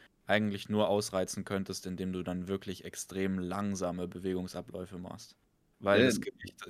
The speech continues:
Speaker 1: das du in der positiven schaffst, für die negative eigentlich keine Herausforderung ist.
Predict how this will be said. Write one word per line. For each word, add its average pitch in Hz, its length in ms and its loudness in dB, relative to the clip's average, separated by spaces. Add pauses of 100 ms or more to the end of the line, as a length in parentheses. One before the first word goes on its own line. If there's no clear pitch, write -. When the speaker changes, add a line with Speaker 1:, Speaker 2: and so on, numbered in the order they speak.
Speaker 1:
das 110 160 -6
du - 80 -4
in 101 80 0
der 95 80 2
positiven 113 640 -2
schaffst, 104 440 2
für 101 80 -6
die 95 100 -2
negative 98 560 0
eigentlich 92 300 -4
keine 95 220 -2
Herausforderung 90 680 -4
ist. - 240 -10